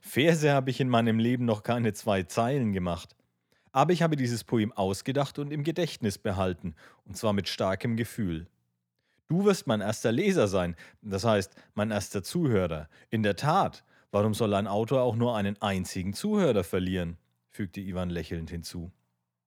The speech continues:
„Soll ich dir mein Werk vortragen oder nicht?“ „Ich höre sehr gern zu“,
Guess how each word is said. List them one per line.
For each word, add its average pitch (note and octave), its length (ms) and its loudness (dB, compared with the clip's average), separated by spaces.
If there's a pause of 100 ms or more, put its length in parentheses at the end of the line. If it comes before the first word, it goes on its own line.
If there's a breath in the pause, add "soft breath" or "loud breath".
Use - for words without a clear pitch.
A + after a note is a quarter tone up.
(500)
„Soll G2+ 160 2
ich F#2+ 80 -4
dir G2+ 120 -2
mein F2 200 -2
Werk D#2+ 180 -4
vortragen D#3+ 600 -2
oder D3+ 160 0
nicht?“ - 360 -6 (880)
„Ich - 140 -14
höre G2 220 0
sehr G2+ 240 -2
gern B2+ 160 -2
zu“, G#3+ 360 -6